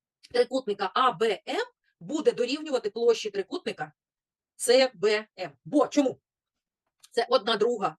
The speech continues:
А М помножити на H, згодні? Площа трикутника. А М на висоту. Але ж А М дорівнює М Ц, і тому виходить, що площі в них однакові.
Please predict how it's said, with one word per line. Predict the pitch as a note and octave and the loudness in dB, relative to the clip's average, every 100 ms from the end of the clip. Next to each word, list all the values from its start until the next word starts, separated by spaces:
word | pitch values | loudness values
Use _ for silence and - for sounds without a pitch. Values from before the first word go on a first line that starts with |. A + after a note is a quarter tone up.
| - | 0
А | G#3 - | 0 2
М | A3 G3+ D#3 _ | 0 0 -2 _
помножити | G#3 G3+ - G3 | -4 -2 -2 -6
на | A3 | -6
H, | F4+ - - | -6 -8 -6
згодні? | D4+ - _ _ _ | -6 -6 _ _ _
Площа | - A3 G3+ | -2 0 0
трикутника. | G3+ F3+ D3+ - _ _ _ _ _ | -6 -8 -14 -18 _ _ _ _ _
А | A#3+ | 2
М | C4 G#4 _ | 2 2 _
на | B3 | -4
висоту. | B3+ A#3 C#3+ - _ _ | -2 -4 -10 -18 _ _
Але | - D4 E4 C#4+ | 0 2 2 0
ж | - | 0
А | C#4+ D4 D#4 | 0 2 2
М | D4 G3 D3+ E3 | 0 -2 -6 -6
дорівнює | B3+ C4+ A#3+ B3 | -4 -4 -4 -4
М | B3+ B3 | -4 -4
Ц, | F4+ A4 _ _ _ _ _ _ _ _ _ | -4 -6 _ _ _ _ _ _ _ _ _
і | A3 | -6
тому | D#4 | -2
виходить, | C#4+ E4+ D4 | 0 0 -4
що | C#4+ | 0
площі | G#4 A#4+ | 0 0
в | E3+ | -6
них | C#3+ | -2
однакові. | - G4+ C4 C4+ A#3+ F#3 | 0 0 2 2 0 -10